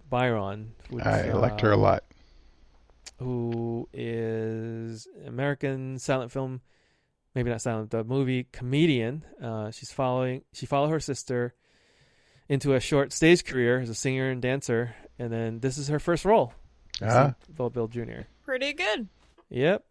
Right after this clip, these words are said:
Speaker 1: and from there on, she would get hired by Hal Roach, which is a very famous,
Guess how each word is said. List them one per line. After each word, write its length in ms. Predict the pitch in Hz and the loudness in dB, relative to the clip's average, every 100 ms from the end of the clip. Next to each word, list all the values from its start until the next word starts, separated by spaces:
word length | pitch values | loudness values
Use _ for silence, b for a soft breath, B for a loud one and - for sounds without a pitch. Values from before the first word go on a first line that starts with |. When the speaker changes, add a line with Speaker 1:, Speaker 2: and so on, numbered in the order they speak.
| - | -10
Speaker 1:
and 140 | 147 | -4
from 160 | 156 143 | -2 2
there 220 | 143 139 | 4 6
on, 380 | 151 147 147 147 | 6 4 0 -4
she 200 | - 139 | -6 -4
would 240 | 135 131 | -4 -2
get 160 | - 143 | 0 0
hired 260 | 135 135 | 2 0
by 140 | 135 123 | 0 0
Hal 220 | 131 127 | 0 0
Roach, 220 | 127 127 | 0 -2
which 120 | 143 | -4
is 100 | 127 | -4
a 60 | 117 | -4
very 300 | 117 131 135 | 0 2 2
famous, 680 | 120 120 120 117 - - - | 2 -4 -4 -6 -10 -16 -18